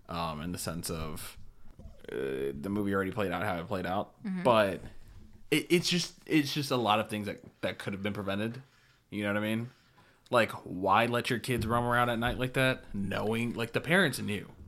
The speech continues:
Speaker 1: You know what I mean?
Speaker 2: Yeah. I mean, it's the seventies too, though.
Speaker 1: Right.
Speaker 2: They were roaming around at night in the nineties. Shit, in the two thousands,
Speaker 1: No, but, like,
Speaker 2: I was
Speaker 1: if
Speaker 2: literally
Speaker 1: you know that people are getting snatched constantly from the same place.
Speaker 2: But their dad wasn't all there.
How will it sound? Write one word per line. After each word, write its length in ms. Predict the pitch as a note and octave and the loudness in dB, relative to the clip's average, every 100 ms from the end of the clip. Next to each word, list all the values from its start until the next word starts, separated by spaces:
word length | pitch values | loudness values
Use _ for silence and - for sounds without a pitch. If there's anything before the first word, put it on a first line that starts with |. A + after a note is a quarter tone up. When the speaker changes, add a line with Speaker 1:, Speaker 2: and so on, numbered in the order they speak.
| - | -6
Speaker 1:
You 100 | A#2 | 0
know 80 | A#2 | 2
what 60 | |
I 100 | A#2+ | 2
mean? 180 | A#2+ B2+ - - | 0 -4 -8 -10
Speaker 2:
Yeah. 320 | F#3 C#3+ G#2+ - | -4 0 0 -2
I 60 | |
mean, 140 | G3+ G3 | -4 -2
it's 80 | G3+ | -2
the 100 | G3+ | -4
seventies 480 | - F3 E3+ D3 | -2 -4 -4 -6
too, 220 | - F#3+ F3+ | -6 -6 -4
though. 260 | C3 E3+ - - - - - - - | -4 -6 -10 -18 -20 -20 -20 -20 -8
Speaker 1:
Right. 180 | - F#3 | 2 4
Speaker 2:
They 40 | G3+ | 4
were 80 | |
roaming 320 | G3+ D#3+ D3+ D3+ | 4 4 2 0
around 220 | D3 D3+ | 0 0
at 80 | C#3 | 0
night 320 | D3 D#3 C3+ | 0 0 -4
in 60 | |
the 100 | E3 | -6
nineties. 500 | C#3+ C#3+ D#3+ G3 G3+ - - - - | -4 -4 -2 -2 -4 -10 -18 -18 -10
Shit, 240 | - D4+ A#3 | 0 4 4
in 80 | |
the 80 | A#3 | 4
two 140 | G3+ G3 | 6 10
thousands, 520 | G3+ - E3+ E3+ E3+ | 10 10 8 6 6
Speaker 1:
No, 80 | F3+ | 8
but, 60 | |
like, 20 | G#3 | 8
Speaker 2:
I 20 | |
was 100 | A3 | 8
Speaker 1:
if 80 | E3+ | 6
Speaker 2:
literally 280 | G3 F#3+ D#3+ | 8 8 8
Speaker 1:
you 60 | C3 | 8
know 240 | C3+ D#3 | 6 6
that 220 | D3 C3 | 6 4
people 280 | - C#3 B2+ | 2 0 4
are 100 | A#2 | 4
getting 280 | A2+ A2 G2+ | 4 2 0
snatched 600 | - - A#2+ A2 G2 - | 2 2 4 2 2 -4
constantly 560 | - A2 A2 - G#2+ G2+ | -2 2 2 0 -2 -2
from 160 | G#2 | -2
the 80 | G2 | -2
same 340 | - G#2+ A2 G2+ | 0 2 0 0
place. 480 | - A2 G2+ F3 | 2 2 2 0
Speaker 2:
But 460 | F#3+ G#3+ A3+ G3+ - - - - _ | 0 2 2 -2 -4 -14 -20 -20 _
their 320 | F3+ F3+ F3+ | -6 -2 0
dad 500 | F3+ G#3+ C4 A#3 A3 | 0 0 0 0 0
wasn't 380 | G3+ F#3+ G3 F#3+ | -2 -4 -2 -2
all 180 | F#3+ F#3 | -2 -2
there. 540 | G#3 B3 G3 C3 F3 | -4 -4 -4 -4 -8